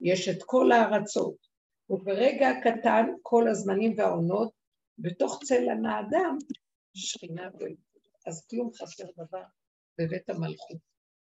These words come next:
כאילו, הדבר והיפוכו נמצאים בדבר אחד, וזה מה שיכול להביא אותנו. התודעה החדשה היא תודעה של חיבור ההפכים, ושאין שתיים, וזה בסדר ככה. אבל אנחנו עוד, אה,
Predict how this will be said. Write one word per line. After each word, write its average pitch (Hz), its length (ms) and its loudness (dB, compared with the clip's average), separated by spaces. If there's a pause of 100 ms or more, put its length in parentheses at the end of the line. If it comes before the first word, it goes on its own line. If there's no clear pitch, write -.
(240)
כאילו, 240 240 -4
הדבר 220 380 -4
והיפוכו 240 380 -6
נמצאים 202 400 -4
בדבר 180 380 -6
אחד, 180 240 -6 (100)
וזה 170 140 -4
מה 214 100 -6
שיכול 196 360 -6
להביא 170 240 -6
אותנו. 165 280 -10 (400)
התודעה 196 460 4
החדשה 208 500 2
היא 220 220 0
תודעה 196 300 -4
של - 220 -6
חיבור 180 360 -6
ההפכים, - 560 -4 (1040)
ושאין 208 460 4
שתיים, - 400 0 (720)
וזה 180 180 0
בסדר 180 480 0
ככה. 175 260 -4 (360)
אבל 175 120 4
אנחנו 190 360 2
עוד, 185 360 2
אה, 175 260 2